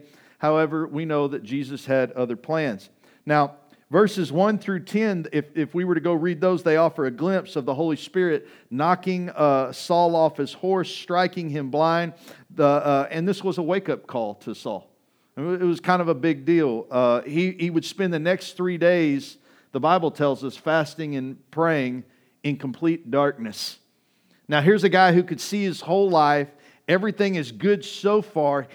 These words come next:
He has a purpose. He has a mission. He knows what he's about. He's doing this not because he hates Christians. He's doing this because he has a love and passion and zeal for God. And yet he's, he doesn't understand that Jesus,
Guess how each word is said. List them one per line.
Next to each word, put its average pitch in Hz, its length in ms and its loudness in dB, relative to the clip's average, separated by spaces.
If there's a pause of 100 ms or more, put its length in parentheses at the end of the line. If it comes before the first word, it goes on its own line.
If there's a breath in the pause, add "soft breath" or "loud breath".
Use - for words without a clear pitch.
(120)
He 175 140 -2
has 175 280 2
a 143 80 -12
purpose. 214 640 0
He 160 140 0
has 160 160 2
a 143 60 -4
mission. 196 600 -2 (180 loud breath)
He 151 120 -6
knows 175 340 2
what 180 100 2
he's 165 160 -2
about. 175 360 4
He's 151 240 -8
doing 220 420 -2
this 175 320 -2
not 196 220 0
because 180 240 -2
he 151 100 -6
hates 185 320 -4
Christians. 170 560 -8 (220 loud breath)
He's 175 180 -4
doing 226 380 0
this 180 180 0
because 170 320 -4
he 175 100 -2
has 160 140 2
a 151 60 -2
love 180 340 4
and 156 160 -10
passion 165 420 -2
and 135 140 -6
zeal 190 380 -4
for 190 200 -6
God. 131 600 2 (500 loud breath)
And 147 160 -2
yet 165 160 0
he's, 156 220 -4
he 160 480 -2
doesn't 165 260 0
understand 175 640 -2
that 139 160 -10
Jesus, 165 680 -4